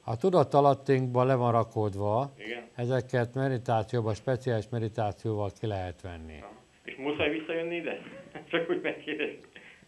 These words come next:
Speaker 1: Igen.
Speaker 2: Á,
Speaker 1: Igen,
Speaker 2: van
Speaker 1: muszáj.
Speaker 2: nekem egy jobb, jobb helyek is, nem?
Speaker 1: Nem tudok róla, hogy
Speaker 2: Nem?
Speaker 1: lenne, nem tudok róla. Van,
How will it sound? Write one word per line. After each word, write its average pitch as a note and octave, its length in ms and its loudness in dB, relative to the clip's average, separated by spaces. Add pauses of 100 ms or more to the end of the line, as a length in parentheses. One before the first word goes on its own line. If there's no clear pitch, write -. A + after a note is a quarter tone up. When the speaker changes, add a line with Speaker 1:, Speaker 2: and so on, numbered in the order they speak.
(140)
Speaker 1:
Igen. F2 540 -2 (240)
Speaker 2:
Á, A#2 560 0 (220)
Speaker 1:
Igen, D3+ 220 2
Speaker 2:
van E3+ 100 6
Speaker 1:
muszáj. G3 140 6 (100)
Speaker 2:
nekem C#3+ 140 8
egy C#3+ 40 4
jobb, D3 220 2
jobb D3 240 2
helyek A2 260 -4
is, A#2 120 -8
nem? C#3+ 320 -12
Speaker 1:
Nem D#3 240 2
tudok G2+ 300 -2
róla, D#3 540 6
hogy A#2+ 80 0
Speaker 2:
Nem? A#2+ 200 2
Speaker 1:
lenne, C#3 420 2
nem C3 200 0
tudok A2 280 0
róla. D#3+ 460 2 (400)
Van, D3 560 6